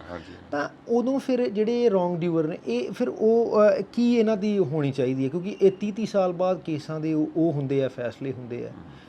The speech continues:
Speaker 2: ਤੇ ਤੁਹਾਨੂੰ ਲੱਗਦਾ ਵੀ ਉੱਥੇ ਵੀ ਫਿਰ ਇਹਦੇ 'ਚ ਕੋਈ ਸਪੀਡੀ ਟ੍ਰਾਇਲ ਹੋਣਾ ਚਾਹੀਦਾ ਜਾਂ ਜਿਹੜੇ
Speaker 1: ਨਹੀਂ, ਅਸੀਂ ਇੱਥੇ ਵਿੱਚ ਟਾਈਮ ਬਾਊਂਡ ਇਨਕੁਆਇਰੀ ਮੰਗੀ ਹੈ।
Speaker 2: ਜੀ।
Speaker 1: Once the time bound inquiry is there, if we are able to get a positive order,
Speaker 2: ਜੀ।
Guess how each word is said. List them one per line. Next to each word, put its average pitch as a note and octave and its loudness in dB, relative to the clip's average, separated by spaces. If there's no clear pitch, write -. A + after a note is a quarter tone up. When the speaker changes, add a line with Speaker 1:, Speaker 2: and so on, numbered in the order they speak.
Speaker 2:
ਤੇ F3+ 2
ਤੁਹਾਨੂੰ F3+ -4
ਲੱਗਦਾ F#3 0
ਵੀ A3 -4
ਉੱਥੇ F#3+ -2
ਵੀ A3+ -2
ਫਿਰ G3+ 0
ਇਹਦੇ G3+ 2
'ਚ F#3+ -6
ਕੋਈ F#3+ -4
ਸਪੀਡੀ D#3 -6
ਟ੍ਰਾਇਲ C#3+ -2
ਹੋਣਾ C#3 -6
ਚਾਹੀਦਾ C#3+ -4
ਜਾਂ C#3 -6
ਜਿਹੜੇ C3+ -4
Speaker 1:
ਨਹੀਂ, - -6
ਅਸੀਂ E3 -2
ਇੱਥੇ C#3 -2
ਵਿੱਚ B2+ -4
ਟਾਈਮ A#2+ 2
ਬਾਊਂਡ A2 2
ਇਨਕੁਆਇਰੀ F2+ -2
ਮੰਗੀ D#2 -12
ਹੈ। C#3+ -8
Speaker 2:
ਜੀ। C3 -2
Speaker 1:
Once A2 -2
the - -2
time A#2 -2
bound A2+ -2
inquiry G2 -2
is F2+ -10
there, G#2 -6
if B2 -6
we A#2+ -2
are A2 4
able A2 -4
to G2+ -4
get G2 -2
a - -10
positive F#2+ -2
order, D3+ -8
Speaker 2:
ਜੀ। C3+ -2